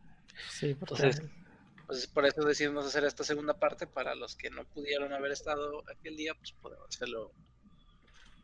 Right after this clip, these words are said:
Speaker 2: el día de hoy. Entonces, comenzamos contigo, Hunter. Comienza
Speaker 1: No.
Speaker 2: con uno
Speaker 1: Ah, con,
Speaker 2: de
Speaker 1: con, no, con, con, empezamos contigo, por favor, compañero.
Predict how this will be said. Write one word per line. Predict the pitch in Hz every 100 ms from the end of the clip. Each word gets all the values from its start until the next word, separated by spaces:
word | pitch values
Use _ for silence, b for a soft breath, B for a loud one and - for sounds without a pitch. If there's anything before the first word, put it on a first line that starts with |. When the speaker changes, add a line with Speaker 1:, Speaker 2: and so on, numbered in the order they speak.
| - -
Speaker 2:
el | 107
día | 110
de | 110
hoy. | 180 233 156 - - - - - - - - B B B B
Entonces, | - 180 160 175
comenzamos | - 143 139 165 170
contigo, | 151 131 143 143 165
Hunter. | 170 160 196 196 - -
Comienza | - 143 143 147 160
Speaker 1:
No. | 233
Speaker 2:
con | - - -
uno | 139 -
Speaker 1:
Ah, | 147 143
con, | -
Speaker 2:
de | 135
Speaker 1:
con, | - 170 165 175
no, | 156 196
con, | 202 147 - 165
con, | 135
empezamos | 143 143 139 139 127 151 165
contigo, | 156 143 180
por | 160
favor, | 147 139 -
compañero. | 165 165 156